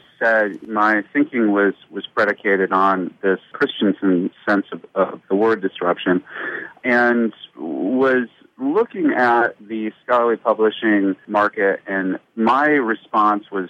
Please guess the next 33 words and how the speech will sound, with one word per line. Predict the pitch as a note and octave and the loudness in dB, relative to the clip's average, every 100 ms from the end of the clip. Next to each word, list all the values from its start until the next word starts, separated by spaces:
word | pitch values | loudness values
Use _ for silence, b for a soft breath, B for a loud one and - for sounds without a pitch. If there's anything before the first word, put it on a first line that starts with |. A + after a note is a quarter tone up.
| - | -12
really | A2+ D3 F3+ E3 C#3 B2 | -6 0 2 2 2 2
about, | - G2 G#2 G2+ G2+ - b b b - | 0 0 0 2 2 -2 b b b -8
uh, | G#2+ A#2 | -4 -2
I | |
guess, | A#2 G#3+ | 0 0
a | F3+ | -2
corrective | - B2+ A#2 A2+ - A#2 - | -2 0 0 -2 -6 -8 -4
to | A2+ | -2
a | |
lot | G2+ G#2 | 2 2
of | G#2+ G2 - | 2 -2 -4
technological | A2+ - G2+ F#2+ F#2 F2 F#2+ | -6 -2 0 0 -2 -10 -12
determinism | F2 - F#2 F#2 F#2 F2 E2 E2 | -12 -6 -4 -2 -2 -2 -4 -2
that | E2 E2+ - | 0 0 0
I | - F2 - | -4 -4 0
saw | F2 E2+ - | 2 2 0
out | G2 G2 | -2 -2
there, | F2 E2+ F2+ | -2 0 0
and | F#2+ | 0
I | F#2+ | -2
have | F#2+ G2 F#2 | 0 -2 0
a | F#2+ | -2
strain | - A2 G#2+ | 0 0 0
of | F#2+ | 0
that | F2+ F#2 - | 0 0 0
myself, | F#2 F2 - F#2 D#2+ - - | -8 -8 -2 0 0 -6 -4
so | F2 | -2
I | F2 F2+ | 0 0
was, | F2+ F2 - | -2 -6 -10
you | |
know, | F2+ F2 | -4 -2
writing | F2+ G#2 G2+ | 0 0 0
this | F#2 | -4